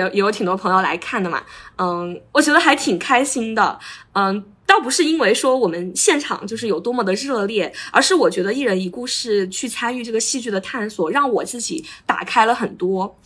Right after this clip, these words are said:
因为当我再去听观众的故事的时候，我需要放下自己很多的评判，然后去全然的倾听对方，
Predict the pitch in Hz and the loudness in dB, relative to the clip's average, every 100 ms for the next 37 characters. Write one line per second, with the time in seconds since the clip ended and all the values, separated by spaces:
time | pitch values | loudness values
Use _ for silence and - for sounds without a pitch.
0 | - - 277 302 294 302 - _ 269 294 | -20 -8 -2 0 2 0 -6 _ 4 6
1 | 240 - 233 226 226 190 247 233 233 240 | 2 0 0 -2 -4 -6 -6 -2 0 0
2 | 262 208 185 226 240 - 185 180 185 180 | -2 -4 -4 -6 -8 -6 -6 -6 -8 -6
3 | 180 180 - - _ _ 214 208 302 294 | -6 -8 -16 -20 _ _ 2 4 4 6
4 | 294 285 247 247 220 165 - - - 165 | 4 4 2 0 -6 -6 -8 -4 0 0
5 | 202 214 220 - 160 180 233 165 _ _ | 0 -2 -2 -6 -10 -4 -2 -2 _ _
6 | _ _ _ - 233 208 240 208 - 185 | _ _ _ -4 -2 0 -2 -2 0 0
7 | 180 214 220 196 180 - 233 220 226 220 | 2 2 2 0 -2 -2 -2 -2 -2 0
8 | 196 202 160 180 | 0 0 -4 -8